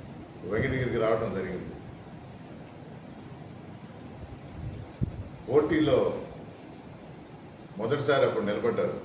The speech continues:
నలభై ఒక్క సంవత్సరాల క్రితం. ఇక్కడే స్థిర నివాసం ఏ-, ఏర్పరచుకొని జనార్దన్ రెడ్డి గారి తర్వాత రాజలక్ష్మి గారు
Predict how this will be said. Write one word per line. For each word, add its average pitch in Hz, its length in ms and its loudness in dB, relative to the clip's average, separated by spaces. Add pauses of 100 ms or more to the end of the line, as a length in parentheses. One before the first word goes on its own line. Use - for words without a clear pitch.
నలభై 110 240 4
ఒక్క - 300 2
సంవత్సరాల 101 340 0
క్రితం. - 280 -4 (2500)
ఇక్కడే 151 300 12
స్థిర 135 220 4
నివాసం 127 460 4
ఏ-, 117 240 6
ఏర్పరచుకొని 110 560 0 (3750)
జనార్దన్ 123 360 4
రెడ్డి 120 240 2
గారి 113 120 8
తర్వాత 110 460 4 (1400)
రాజలక్ష్మి 113 460 2
గారు 107 500 2